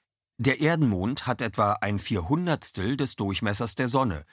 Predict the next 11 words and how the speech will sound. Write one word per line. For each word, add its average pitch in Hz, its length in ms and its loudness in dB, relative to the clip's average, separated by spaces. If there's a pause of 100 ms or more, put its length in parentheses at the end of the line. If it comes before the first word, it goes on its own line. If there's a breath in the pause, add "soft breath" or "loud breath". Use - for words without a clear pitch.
(360 soft breath)
ist - 260 -4
aber 90 180 -2
auch - 120 -8
nur 92 300 0
ein 85 160 -6
Vierhundertstel 104 880 -2
so 117 200 -2
weit 90 200 -2
von 101 160 -4
uns 87 220 -6
entfernt. 92 560 -6